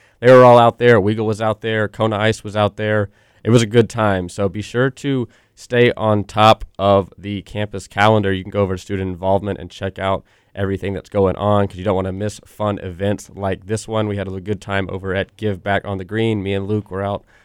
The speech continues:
on the green space, spinning, spinning tracks or hitting shuffle on Spotify. I guess it's not, not as glamorous now, the D J business, but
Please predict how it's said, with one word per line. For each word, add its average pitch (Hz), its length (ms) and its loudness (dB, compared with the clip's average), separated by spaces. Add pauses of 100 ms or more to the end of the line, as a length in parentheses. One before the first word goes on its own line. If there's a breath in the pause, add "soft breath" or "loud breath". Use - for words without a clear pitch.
(180)
on 120 120 2
the 117 80 4
green 117 180 0
space, 120 400 0
spinning, 113 480 -6
spinning 123 340 0
tracks 127 520 4
or 98 240 -8 (480)
hitting 110 220 0
shuffle 110 380 -4
on 104 140 0
Spotify. 107 840 4
I 101 60 -12
guess 107 500 -4 (140)
it's - 140 -18
not, 110 240 -6
not 123 180 4
as 101 80 -2
glamorous 101 500 -2
now, 95 200 -2
the 90 100 -8
D 92 140 -8
J 95 160 -8
business, 90 400 -10
but 113 340 6